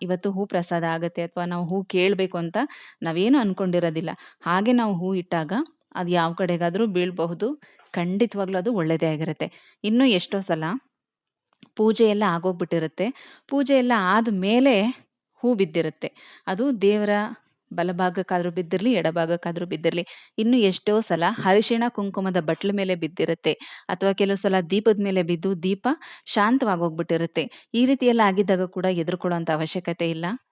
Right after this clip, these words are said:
ದೇವ್ರು "ನಾನಿದ್ದೀನಿ ನಿಮ್ ಮನೇಲಿ" ಅನ್ನೋ ಒಂದು ಸೂಚನೆನ ನಮ್ಗೆ ಕೊಡ್ತಾ ಇರುತ್ತೆ. ಇದೆಲ್ಲ ಕೂಡ ಒಳ್ಳೇದು ಅಂತಾನೆ ನಾವು ತಗೋಬೇಕು.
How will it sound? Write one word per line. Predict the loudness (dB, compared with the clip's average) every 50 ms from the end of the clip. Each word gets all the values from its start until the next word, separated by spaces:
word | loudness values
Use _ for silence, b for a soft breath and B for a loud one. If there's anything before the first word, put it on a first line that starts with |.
| _ -8 -2 0
ದೇವ್ರು | 2 2 2 2 0 0 -2 -2
"ನಾನಿದ್ದೀನಿ | -4 -4 -4 -2 -2 -2 -2 2 4 6 6 6 6
ನಿಮ್ | 6 4 2 0 -2
ಮನೇಲಿ" | -2 -2 -2 -2 0 0
ಅನ್ನೋ | -2 -2 -2 -4 -4 -6 -8 B B B B B -6
ಒಂದು | -4 -4 -4
ಸೂಚನೆನ | -4 -2 0 0 0 0 0 -2 -2 -2 -2 -4
ನಮ್ಗೆ | -4 -4 -4 -2 -2 -2
ಕೊಡ್ತಾ | 0 0 -2 0 0 0 0 0
ಇರುತ್ತೆ. | 0 -2 -4 -6 -8 -8 -10 -14 -20 _ -8 -6
ಇದೆಲ್ಲ | -2 0 0 0 2 2 0 0
ಕೂಡ | 0 0 0 0
ಒಳ್ಳೇದು | 0 -2 0 0 2 4 4 4 4 0
ಅಂತಾನೆ | -2 -2 -4 -4 -4 -2
ನಾವು | -2 -2 -2 -2 0
ತಗೋಬೇಕು. | 2 2 2 0 0 -2 -4 -6 -4 -6 -8 -8